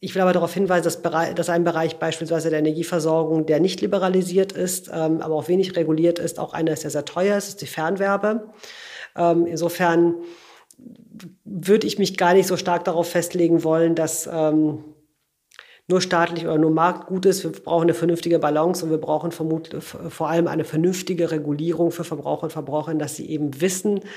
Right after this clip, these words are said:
wie Preise entstehen, wo Preise überhöht sind und wo sie sich ihre Rechte auch einklagen können. Das, äh, halte ich, äh, für, für besonders wichtig. Und da sehen wir in dieser Krise auch, dass die Menschen eben genau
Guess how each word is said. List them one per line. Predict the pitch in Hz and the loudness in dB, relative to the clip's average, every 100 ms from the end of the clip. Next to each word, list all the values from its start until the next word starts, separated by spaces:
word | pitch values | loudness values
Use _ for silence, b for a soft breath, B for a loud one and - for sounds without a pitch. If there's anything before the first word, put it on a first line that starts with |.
| B B | B B
wie | 147 202 | -4 -4
Preise | 196 - 156 175 170 | -4 -4 0 0 0
entstehen, | - 147 - - 185 226 247 B B B B | -2 -4 -4 2 4 4 2 B B B B
wo | 147 180 196 | -2 0 0
Preise | - 160 165 156 | -2 0 0 0
überhöht | 165 160 139 151 208 - | -2 0 0 0 -2 2
sind | 220 220 214 - | 6 6 4 0
und | 170 151 | -2 0
wo | 180 | 0
sie | 180 | 0
sich | 170 - | -4 -4
ihre | 160 156 | -4 -2
Rechte | 196 - 247 | -4 0 -2
auch | - | 0
einklagen | 151 147 - 147 143 147 | -2 -4 -2 -2 0 -2
können. | 147 156 170 175 B B B | -2 0 2 0 B B B
Das, | 170 151 - | -4 -4 -6
äh, | - | -6
halte | 165 156 160 160 | -4 -4 -4 -2
ich, | 190 185 - | -4 -4 -6
äh, | 175 165 160 | -4 -2 -2
für, | - - | -6 -10
für | 170 | -2
besonders | 156 170 190 185 - | 2 4 2 2 0
wichtig. | 170 165 170 | -4 -2 -2
Und | |
da | 160 | -2
sehen | 143 165 | 0 0
wir | 160 | 0
in | 156 | -2
dieser | 147 151 | -2 -4
Krise | - 160 165 151 | -2 -2 -2 0
auch, | 160 156 B B B B | -2 -4 B B B B
dass | 160 | -10
die | 160 160 | -2 2
Menschen | 160 165 165 | 2 0 -2
eben | 160 156 | -2 0
genau | 160 156 156 160 156 | 2 2 2 2 0